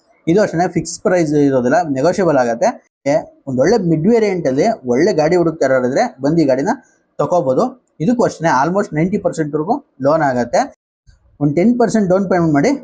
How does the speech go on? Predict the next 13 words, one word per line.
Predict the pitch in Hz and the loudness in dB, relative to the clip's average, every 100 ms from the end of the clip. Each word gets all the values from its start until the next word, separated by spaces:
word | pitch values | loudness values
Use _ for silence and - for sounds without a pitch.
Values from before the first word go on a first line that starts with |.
| - | -2
ಆರಾಮಾಗಿ | 135 143 139 | 0 2 2
ಈ | 147 | 2
ಗಾಡಿನ | 139 135 | 0 -2
ಕೂಡ | 139 214 - - - - 156 | -2 -4 -4 -16 -20 -6 0
ತಗೋಬಹುದು | 156 208 190 147 | 2 2 2 0
ಅಂತ | 127 127 | 0 0
ಹೇಳ್ತಾ | 120 165 233 - | 0 -2 -4 -2
ಈ | 143 | 2
ವಿಡಿಯೋನ | 143 170 170 | 4 2 2
ಇಲ್ಲಿಗೆ | 160 170 | 2 2
ಮುಗಿಸ್ತಾ | 151 151 160 160 | 2 2 2 0
ಇದ್ದೀನಿ | 131 120 | 0 0
ಫ್ರೆಂಡ್ಸ್. | 190 226 | -2 -2